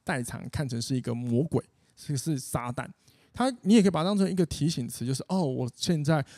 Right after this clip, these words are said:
腰酸了，可能是我的动作有问题了，或者是我肌肉其实累了，所以最后只能靠某一个肌肉来帮忙支撑嘛。”那，那就休息就好了。所以没，没有那么可怕了，没那么可怕了。这些动作也不太会有什么立即性的伤害啊，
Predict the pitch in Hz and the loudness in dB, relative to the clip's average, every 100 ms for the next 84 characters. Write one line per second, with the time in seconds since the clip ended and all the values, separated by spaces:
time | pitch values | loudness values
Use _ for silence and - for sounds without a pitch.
0 | - 170 175 185 180 139 123 127 160 139 | -4 2 4 4 2 2 0 2 2 2
1 | 120 120 123 165 143 151 117 139 151 120 | 0 -2 -2 0 4 4 6 4 4 2
2 | - - 127 - 156 131 151 127 - 175 | -6 -6 -4 2 4 4 4 2 0 2
3 | 180 - 135 139 170 156 123 127 - 160 | 2 2 2 4 4 4 2 -2 2 2
4 | 139 - - - 175 156 127 127 - 151 | 2 -2 -12 2 6 6 2 -2 0 0
5 | 123 127 131 139 143 123 131 131 123 - | 0 0 0 2 2 2 0 -2 -2 -2
6 | 127 127 123 - - 226 220 208 196 175 | -2 -2 -2 -4 -2 0 2 0 2 4
7 | 190 - 127 123 - - - _ _ _ | 4 0 -2 -2 -4 -14 -20 _ _ _
8 | 254 202 - - 190 185 208 214 220 185 | 2 2 0 -6 -2 2 4 4 4 0
9 | 139 160 160 135 151 156 131 117 131 - | 0 0 -2 -2 -2 -2 -4 -4 -4 -4
10 | - _ _ _ _ _ _ _ _ _ | -12 _ _ _ _ _ _ _ _ _
11 | _ _ _ _ - 208 220 208 214 165 | _ _ _ _ 0 2 4 6 6 4
12 | 123 120 131 139 196 190 139 120 120 147 | 2 -2 -4 0 4 4 4 0 -2 0
13 | 185 120 123 123 160 135 120 120 120 - | 0 0 -6 -4 -4 -4 -6 -6 -8 -6
14 | 127 139 131 113 127 | -6 -4 -4 -4 -8